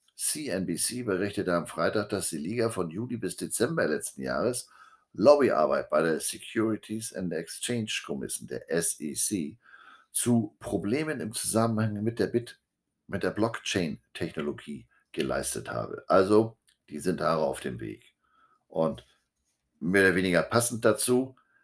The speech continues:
die Heimstadt der Los Angeles Lakers, Los Angeles Clippers, Los Angeles Kings und Los Angeles Sparks heißt seit kurzem auch nicht mehr Staples Center, sondern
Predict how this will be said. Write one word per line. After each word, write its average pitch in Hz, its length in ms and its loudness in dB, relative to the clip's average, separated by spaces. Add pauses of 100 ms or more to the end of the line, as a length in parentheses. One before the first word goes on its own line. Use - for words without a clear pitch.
(400)
die 87 500 -2
Heimstadt 113 680 0
der 82 260 2
Los 78 200 -2
Angeles 82 440 -4
Lakers, 87 580 0
Los 76 260 -4
Angeles 80 520 -6
Clippers, 117 540 2
Los - 240 -4
Angeles 82 500 -4
Kings 143 360 -4
und 120 280 -2 (1040)
Los 110 220 2
Angeles 90 640 0
Sparks 104 580 8
heißt 110 260 4
seit 98 200 0
kurzem 110 340 -4
auch - 160 -4
nicht 90 260 -8
mehr 101 360 -4
Staples - 600 -2
Center, 90 420 -2
sondern 90 420 0